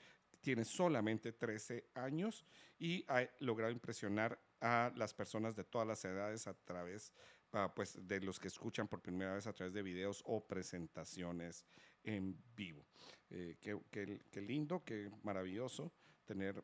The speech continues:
una buena noticia hoy acerca de esta guatemalteca que está triunfando en la música. Y también tenemos que en cinco estrenos para esta semana. La verdad es que no me las sé todas, pero veo,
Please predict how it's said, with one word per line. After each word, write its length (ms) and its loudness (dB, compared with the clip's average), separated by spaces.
una 240 2
buena 320 0
noticia 440 -2
hoy 200 0
acerca 480 -2
de 300 -6
esta 440 -4
guatemalteca 880 0
que 140 -4
está 320 -2
triunfando 800 -2
en 260 -6
la 320 -6
música. 640 -10
Y 120 0
también 300 4
tenemos 440 4
que 340 2
en 260 2
cinco 360 4
estrenos 440 0
para 240 2
esta 380 0
semana. 580 0
La 120 2
verdad 200 2
es 100 -6
que 260 -4
no 200 0
me 100 -2
las 140 -4
sé 100 -6
todas, 380 0
pero 280 -2
veo, 380 2